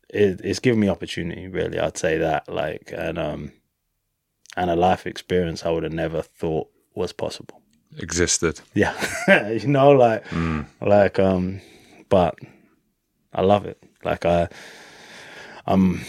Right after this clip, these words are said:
Speaker 1: extremely passionate about the sport, and I hope I give it the respect that, that the level that it's given me into my life. That's the, I try and think about, like, and, um, but always be grateful for that,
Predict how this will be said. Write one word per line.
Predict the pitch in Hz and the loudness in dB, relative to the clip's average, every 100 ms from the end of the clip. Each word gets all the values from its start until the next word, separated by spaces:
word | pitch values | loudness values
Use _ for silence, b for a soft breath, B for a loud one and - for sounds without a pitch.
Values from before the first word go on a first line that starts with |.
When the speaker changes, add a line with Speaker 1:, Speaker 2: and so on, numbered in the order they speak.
| B B B B - | B B B B -10
Speaker 1:
extremely | - - 110 107 | -6 2 4 4
passionate | 95 101 92 98 82 | 2 -2 -2 -6 -6
about | 95 90 | -2 -2
the | 78 | -4
sport, | - 92 90 85 - | -4 -4 -2 -4 -10
and | - 85 | -12 -6
I | 85 | -4
hope | 92 92 - | 0 0 0
I | 87 | -2
give | 90 92 90 | -2 -4 -4
it | 90 | -2
the | 87 | -2
respect | 85 - 92 - - | -6 -4 -2 -4 -4
that, | 82 80 - _ _ - | -4 -2 -4 _ _ -6
that | 95 87 | -4 -4
the | |
level | 92 92 90 87 | -4 -2 -2 -4
that | 82 80 - _ | -4 -6 -8 _
it's | 107 - | -12 -8
given | 98 87 85 | -8 -6 -6
me | 90 85 | -6 -6
into | 80 - | -8 -8
my | 85 | -8
life. | 85 82 - | -6 -6 -6
That's | 98 - | -6 -6
the, | - 85 76 | -4 -2 -2
I | |
try | 85 - | -2 -6
and | 87 85 | -10 -10
think | - - | -12 -10
about, | - - - | -10 -10 -10
like, | - 98 104 - | -8 -8 -10 -10
and, | 95 92 | -10 -10
um, | 90 92 95 | -10 -12 -12
but | - | -8
always | 101 90 | -4 -4
be | - | -6
grateful | - 90 92 - | -6 -4 -4 -4
for | - - | -10 -8
that, | - - | -10 -10